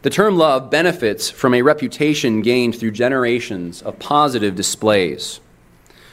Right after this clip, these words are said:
Families nurtured, soldiers died, Jesus sacrificed. Voluntarily embracing actions and fulfilling duties for the benefit of those one shares fellowship with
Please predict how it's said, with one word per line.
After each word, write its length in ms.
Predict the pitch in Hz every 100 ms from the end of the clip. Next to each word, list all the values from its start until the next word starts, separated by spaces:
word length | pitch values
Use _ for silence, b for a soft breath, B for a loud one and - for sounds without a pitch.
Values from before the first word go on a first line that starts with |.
| b
Families 420 | 131 139 139 120
nurtured, 500 | 120 127 127 131 127
soldiers 460 | - 135 143 131 117
died, 480 | 110 110 110 110 110 - -
Jesus 440 | 117 123 113 110
sacrificed. 1000 | - - 107 110 120 - 90 67 - - B B B B B B
Voluntarily 680 | 139 175 185 - 180 175 147
embracing 600 | 127 117 135 196 - 165
actions 520 | 131 156 160 147 120
and 100 | 113
fulfilling 420 | 107 117 165 165 135
duties 320 | 143 135 113
for 100 | 127
the 80 | 113
benefit 380 | 135 165 151
of 120 | 127 113
those 320 | 123 127 127
one 180 | 127 131
shares 280 | 123 113
fellowship 460 | - 220 220 - 117
with 300 | 104 98 -